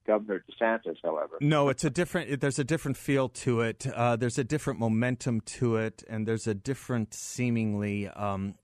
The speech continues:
Speaker 2: level of s-, a different level of support, which kinda gets to this other thing that's hard to put our finger on in the divisions within the conservative movement, whether they're today or comparing themselves today against yesteryear.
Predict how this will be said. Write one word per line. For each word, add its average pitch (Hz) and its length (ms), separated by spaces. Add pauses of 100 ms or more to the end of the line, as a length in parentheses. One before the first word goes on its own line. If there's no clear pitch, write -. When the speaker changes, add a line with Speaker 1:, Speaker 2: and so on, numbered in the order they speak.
Speaker 2:
level 127 380
of 110 80
s-, - 200
a 120 380
different 196 400
level 139 280
of 113 100
support, 185 560
which 160 180
kinda 320 280
gets 240 280
to - 100
this 185 240
other 202 320 (960)
thing 254 240
that's 220 180
hard 240 180
to 180 80
put 196 160
our 147 140
finger 190 440
on 123 160
in 120 120
the 117 60
divisions 143 540
within 143 280
the 135 80
conservative 113 720
movement, 120 680
whether 113 540
they're 107 240
today 135 600
or 113 360
comparing 127 600
themselves 110 520
today 113 440
against 104 600
yesteryear. 104 1040